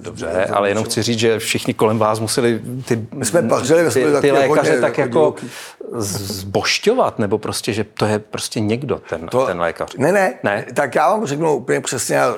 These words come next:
Speaker 2: někde jsem to psal, já nevím, v-, v-, opaku pořád, ale, eh, byl to vzdor vůči těm rodičům,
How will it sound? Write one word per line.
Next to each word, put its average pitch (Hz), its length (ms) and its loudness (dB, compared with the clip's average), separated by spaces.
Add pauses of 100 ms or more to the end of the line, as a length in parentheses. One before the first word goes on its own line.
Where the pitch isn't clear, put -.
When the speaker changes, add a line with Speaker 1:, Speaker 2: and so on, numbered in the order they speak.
(120)
Speaker 2:
někde 123 280 -2
jsem 127 180 -4
to 117 100 -6
psal, 113 420 0
já 92 180 0
nevím, 113 380 -12 (240)
v-, - 140 -16 (220)
v-, 117 280 -2 (120)
opaku 120 400 -2
pořád, 151 300 -2 (340)
ale, 151 280 4 (480)
eh, 117 200 2 (280)
byl 156 200 2
to 196 160 4
vzdor 160 460 2 (160)
vůči 131 300 -6
těm 160 240 2
rodičům, 123 720 0